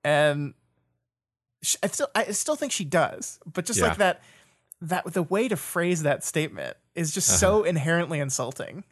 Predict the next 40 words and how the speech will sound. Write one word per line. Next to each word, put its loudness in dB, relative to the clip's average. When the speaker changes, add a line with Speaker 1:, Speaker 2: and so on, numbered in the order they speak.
Speaker 1:
Like, 0
Speaker 2:
Yeah. 4
Speaker 1:
"The 2
Capes 0
aren't 4
holding 2
up 2
well. 4
How 2
the 2
fuck 0
are 4
you?" 0
Speaker 2:
Yeah. 4
Speaker 1:
Like, -2
Speaker 2:
Right. 2
It, 2
it's 2
a 2
bit 4
rude 4
to 0
say, 0
"How 0
the 0
hell 4
are," 6
I 2
mean, 2
'cause 6
I 8
don't 2
necessarily 6
read 4
it 4
as, 4
like, 2
a 2
friendly, 0
sarcastic, 0